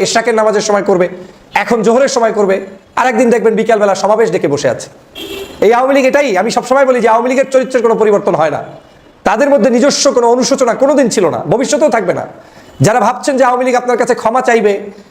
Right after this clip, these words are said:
আওয়ামী লীগ রিফাইন হবে, আওয়ামী লীগ নতুন করে আসবে, কিচ্ছু না। আওয়ামী লীগ যেমন ছিল তেমনই থাকবে। আওয়ামী লীগ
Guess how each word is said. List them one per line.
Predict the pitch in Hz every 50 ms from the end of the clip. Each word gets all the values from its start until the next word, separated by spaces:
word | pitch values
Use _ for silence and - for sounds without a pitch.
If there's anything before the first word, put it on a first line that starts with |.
| _ _ - 180
আওয়ামী | 214 240 254 247
লীগ | 254 196 208
রিফাইন | 226 - - 269 277 247 220
হবে, | 233 196 214 202 185 -
আওয়ামী | 190 220 240 247 254
লীগ | 233 214 226
নতুন | 226 269 254 208
করে | 269 262 254 240
আসবে, | 214 190 208 - -
কিচ্ছু | 285 - - - 269 208
না। | 175 160
আওয়ামী | 175 208 220 233
লীগ | 247 208 170 202
যেমন | 220 240 240 220 -
ছিল | - 254 - - - - - - - - - - - -
তেমনই | 233 220 240 302 294 277 -
থাকবে। | 262 240 226 294 302 262
আওয়ামী | 220 233 247 277 277
লীগ | 302